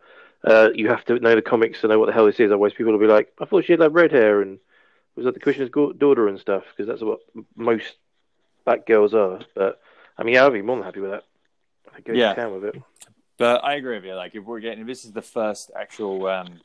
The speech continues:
Speaker 2: Batgirl movie we're getting, then i-, it should probably be Barbara Gordon,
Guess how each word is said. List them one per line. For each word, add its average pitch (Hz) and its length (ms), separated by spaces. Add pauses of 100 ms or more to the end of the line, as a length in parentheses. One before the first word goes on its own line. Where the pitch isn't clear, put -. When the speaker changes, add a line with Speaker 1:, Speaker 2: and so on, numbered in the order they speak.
(120)
Speaker 2:
Batgirl 104 460
movie 98 260
we're 92 120
getting, 90 380
then 92 200 (400)
i-, - 100
it - 400
should 135 300
probably 120 360
be 101 220
Barbara 101 380
Gordon, 113 460